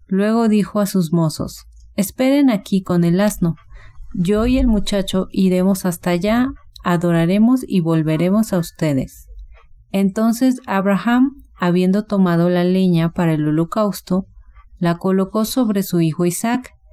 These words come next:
y tomando el fuego y el cuchillo en su mano, se fueron los dos juntos. Entonces habló Isaac a su padre Abraham, y le dijo, "Padre". Y él respondió,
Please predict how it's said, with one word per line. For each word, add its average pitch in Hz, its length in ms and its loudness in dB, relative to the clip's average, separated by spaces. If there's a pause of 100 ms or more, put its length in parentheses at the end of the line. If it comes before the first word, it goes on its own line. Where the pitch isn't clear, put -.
(400)
y 196 200 -2
tomando 208 540 2
el 262 120 4
fuego 196 640 -2 (760)
y 180 180 2
el 185 160 0
cuchillo 202 500 0
en 190 140 0
su 240 160 0
mano, 196 460 2 (160)
se - 280 -6
fueron 196 460 0
los 160 180 0
dos 156 260 -2
juntos. - 600 -2 (800)
Entonces 196 640 0
habló 190 300 0
Isaac 214 460 -2
a 180 100 0
su 170 220 -4
padre 170 460 0
Abraham, 156 640 -2 (100)
y 185 100 0
le 170 160 0
dijo, 165 380 -2 (320)
"Padre". 220 420 -2 (640)
Y 190 180 0
él 190 140 0
respondió, 170 640 -2